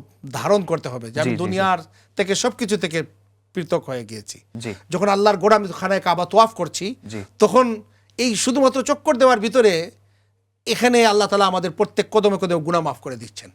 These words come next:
Speaker 2: জি।
Speaker 1: আল্লাহ তাআলা রহমত নাজিল করছেন।
Speaker 2: জি, জি।
Speaker 1: আমরা যখন, আহ, উম, ইয়াতে, হজরে আসওয়াদকে চুমা খাচ্ছি,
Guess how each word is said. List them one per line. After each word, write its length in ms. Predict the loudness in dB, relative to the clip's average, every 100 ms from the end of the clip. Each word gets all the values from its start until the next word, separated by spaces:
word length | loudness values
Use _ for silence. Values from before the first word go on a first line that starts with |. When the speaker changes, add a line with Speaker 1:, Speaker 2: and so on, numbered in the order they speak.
| -12
Speaker 2:
জি। 180 | -12 -12 _ _ _ -20 -8
Speaker 1:
আল্লাহ 220 | 0 0
তাআলা 180 | 2 0
রহমত 280 | -2 -2 -2
নাজিল 300 | -2 -4 -6
করছেন। 380 | -10 -12 -14 -16 _
Speaker 2:
জি, 60 | -14
জি। 120 | -6
Speaker 1:
আমরা 180 | -2 0
যখন, 400 | 0 0 -2 -6 -14 _ _
আহ, 300 | 0 0 0
উম, 560 | -4 -8 -10 -10 -8 -6
ইয়াতে, 420 | -2 -2 -2 -4 -6 -10 -10 -10 -10 -10 -6
হজরে 260 | 0 2
আসওয়াদকে 760 | 2 0 2 4 2 0 0 0 -8 _ _
চুমা 220 | 4 4
খাচ্ছি, 480 | 4 -6 -6 -6